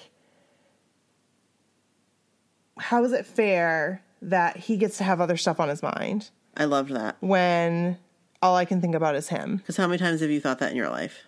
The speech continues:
Speaker 1: I don't know.
Speaker 2: I've thought that a lot.
Speaker 1: I don't think I have.
Speaker 2: I have thought that so many times.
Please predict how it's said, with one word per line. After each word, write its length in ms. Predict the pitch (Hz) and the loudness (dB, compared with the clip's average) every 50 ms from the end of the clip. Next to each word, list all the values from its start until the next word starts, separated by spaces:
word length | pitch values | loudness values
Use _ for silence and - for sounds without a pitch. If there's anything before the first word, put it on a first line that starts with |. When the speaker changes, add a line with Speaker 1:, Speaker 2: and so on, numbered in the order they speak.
| _ _ _ _ _ _ _ _ _ _ _ _ _ _ _ _ _ _ _ _ _ _ _ _ _ _ _ _ _ _ _ _ _ _ _ _ - | _ _ _ _ _ _ _ _ _ _ _ _ _ _ _ _ _ _ _ _ _ _ _ _ _ _ _ _ _ _ _ _ _ _ _ _ -6
Speaker 1:
I 60 | 285 | -4
don't 160 | 311 330 330 | -4 -2 -2
know. 380 | 349 381 381 294 180 - 170 - - | -2 -2 -2 -2 -2 -4 -4 -2 0
Speaker 2:
I've 180 | 175 202 208 | 0 0 0
thought 180 | - 196 180 160 | 0 0 0 0
that 120 | 170 151 | 0 0
a 40 | 139 | 0
lot. 280 | 131 135 117 - - - | -2 -2 -4 -6 -8 -4
Speaker 1:
I 100 | - 220 | -2 0
don't 120 | 233 233 226 | 0 2 0
think 140 | 254 240 247 | 0 0 0
I 80 | 233 | 0
have. 460 | 214 220 233 214 180 156 160 175 175 - - | 0 2 2 2 0 0 -2 -4 -6 -6 -2
Speaker 2:
I 120 | - 165 185 | 0 2 2
have 140 | 202 190 - | 2 2 2
thought 200 | 214 196 185 - | 0 0 2 0
that 360 | 170 156 147 143 - - - _ - | 0 0 0 0 -2 -4 -10 _ -12
so 260 | - - - 185 170 | -10 -2 0 0 2
many 200 | 165 165 160 156 | 2 2 0 0
times. 600 | 151 165 139 120 82 78 95 151 - - - - | 0 0 0 0 0 -2 -4 -8 -10 -12 -14 -16